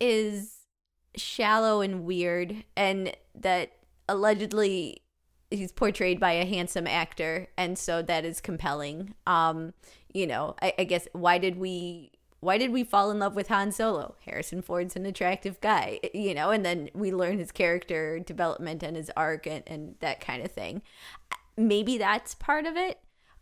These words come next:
I, I'd like to believe there's something deeper. Uh, I, I think that maybe it has something to do with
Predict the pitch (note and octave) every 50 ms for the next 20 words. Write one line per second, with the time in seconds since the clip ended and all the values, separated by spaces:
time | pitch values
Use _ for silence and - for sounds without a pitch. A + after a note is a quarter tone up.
0 | _ - - - A#3 - - - B3 - A3 A3 A3+ D#4 D#4 - - A#3+ C4+ C#4
1 | D4 C#4 B3 A#3+ A3 A3 - A#3+ G#3 G#3+ - G3 G3+ F#3 - F#3+ F#3+ G3 - A#3+
2 | B3 C4 C#4 C4+ - - - - F#3+ F3+ F3+ F3+ F3 - - F#3 F3+ - - F#3+
3 | G#3 - G3+ F#3+ F#3 - - - G3 F3+ F3 F3 E3+ - - _ _ _ _ _
4 | _ _ _ _ _ _ _ _ - G#3+ G3 G3 G3 G3 G#3 G#3 G#3 G3 - -
5 | F#3+ F#3+ G#3 G#3 F#3 F#3+ - - F#3 F#3+ - G3+ F3+ F#3+ F#3+ - G#3+ D#3+ - E3+
6 | F3+ F#3 F#3 F3+ E3 F3+ F3+ E3+ F3 E3+ - -